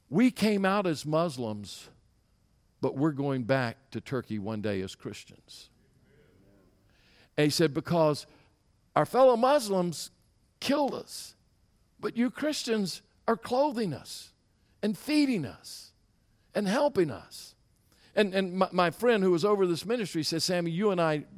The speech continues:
both know it doesn't work that way. You know, you don't feed people and clothe them and then they're Christians now. That doesn't work. That, their hearts have to be changed by Jesus Christ."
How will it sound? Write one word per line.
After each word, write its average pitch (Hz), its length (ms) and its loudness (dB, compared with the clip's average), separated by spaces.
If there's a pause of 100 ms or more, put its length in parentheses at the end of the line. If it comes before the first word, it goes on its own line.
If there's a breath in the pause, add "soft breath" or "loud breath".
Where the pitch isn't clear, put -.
both 156 220 2
know 143 100 2
it 127 80 2
doesn't 127 300 0
work 120 220 -2
that 95 200 -6
way. - 260 -14 (460 soft breath)
You 135 140 2
know, 113 200 0 (440)
you 127 180 -2
don't 156 380 0
feed 147 220 0
people 139 220 -2
and 131 60 -10
clothe 143 220 2
them 139 140 -2
and 123 120 -2
then 123 80 -4
they're 120 200 0
Christians - 540 -8
now. 90 180 -12
That 117 320 -4
doesn't 123 180 -2
work. 120 160 -4
That, 113 180 0 (200 soft breath)
their 151 100 4
hearts 147 320 0
have 113 140 -2
to 104 80 -12
be 101 100 -6
changed 92 360 -8
by 95 120 -8
Jesus 87 360 -10
Christ." - 480 -12